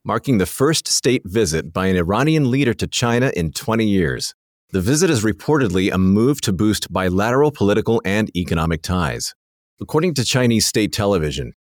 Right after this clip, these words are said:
President Xi Jinping pledged to support Iran in protecting its national sovereignty and denounced an alleged policy of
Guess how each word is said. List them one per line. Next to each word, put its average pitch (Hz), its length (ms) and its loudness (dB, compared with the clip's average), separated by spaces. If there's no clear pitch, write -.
President 117 420 0
Xi 98 200 2
Jinping 117 640 2
pledged 117 320 0
to 113 100 -2
support 175 400 0
Iran 85 380 0
in 92 100 -2
protecting 131 540 0
its 90 180 -2
national 110 380 0
sovereignty 95 680 -2
and 135 240 2
denounced 110 560 2
an 95 80 2
alleged 110 480 0
policy 107 500 0
of 87 140 0